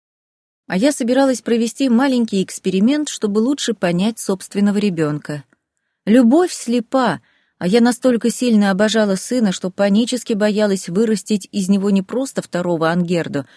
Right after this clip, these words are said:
а монстра похлеще и пожестче. У меня практически не было опыта общения с детьми,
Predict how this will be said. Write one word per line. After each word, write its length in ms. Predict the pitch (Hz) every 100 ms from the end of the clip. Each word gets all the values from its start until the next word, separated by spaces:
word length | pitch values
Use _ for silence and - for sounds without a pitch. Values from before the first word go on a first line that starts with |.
| _ -
а 120 | 170
монстра 640 | 165 175 190 214 - 208
похлеще 640 | 165 156 156 175 196 -
и 60 | 151
пожестче. 640 | 180 185 190 151 - - _ _ _ _ _ -
У 40 | 190
меня 240 | 196 208
практически 580 | 214 202 226 - - 214
не 160 | 214 202
было 200 | 196 202
опыта 280 | 190 185
общения 420 | 180 - 208 190 180
с 60 |
детьми, 480 | 165 180 196 208